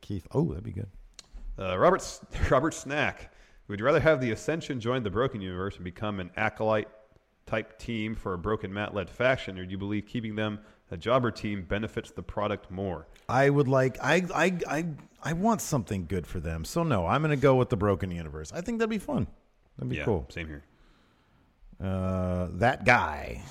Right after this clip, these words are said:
Speaker 1: "To make up for no women's matches at Longest Royal Rumble, should they do an all-women's Raw Super Show?" Um,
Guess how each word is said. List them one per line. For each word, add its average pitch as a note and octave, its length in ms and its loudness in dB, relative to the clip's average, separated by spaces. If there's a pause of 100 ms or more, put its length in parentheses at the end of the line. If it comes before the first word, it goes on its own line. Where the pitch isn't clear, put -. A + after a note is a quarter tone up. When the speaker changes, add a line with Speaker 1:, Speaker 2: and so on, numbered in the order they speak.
(180)
Speaker 1:
"To B2 100 -2
make C#3+ 220 6
up D3+ 160 10
for C3 200 4
no C3+ 240 8
women's C3 460 6
matches B2 520 4
at A#2 180 4
Longest B2 460 6
Royal B2 240 10
Rumble, A#2 460 6 (420)
should F3+ 340 4
they E3 120 8
do D3 220 6
an C3 80 6
all-women's B2 720 6
Raw A#2 340 8
Super A#2 360 2
Show?" E2 420 -6 (500)
Um, G#2+ 360 0